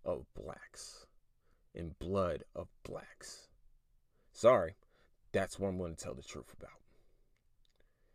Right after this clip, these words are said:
Seventeen seventy-six, the Declaration of Independence is signed. Slavery was prevalent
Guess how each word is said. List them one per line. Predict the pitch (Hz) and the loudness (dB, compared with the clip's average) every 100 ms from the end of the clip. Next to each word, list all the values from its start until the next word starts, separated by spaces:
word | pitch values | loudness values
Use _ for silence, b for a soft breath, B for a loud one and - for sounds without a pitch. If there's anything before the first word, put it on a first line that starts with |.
| - - | -20 0
Seventeen | - 117 117 123 107 | 10 10 10 2 4
seventy-six, | 110 104 95 - 101 87 - - - - _ - - | 4 4 2 0 0 0 -6 -14 -18 -20 _ -20 -12
the | 90 | -6
Declaration | 85 98 98 92 92 90 | 2 2 4 0 0 -2
of | 90 | -4
Independence | 85 - 85 80 69 - - b b | -4 -4 -4 -6 -10 -14 -20 b b
is | - - | -6 -4
signed. | - 78 62 - - b b b | -2 -2 -4 -10 -20 b b b
Slavery | - - 107 104 92 | -10 0 2 2 0
was | 76 - | -2 -2
prevalent | 98 92 82 82 | 0 0 0 -6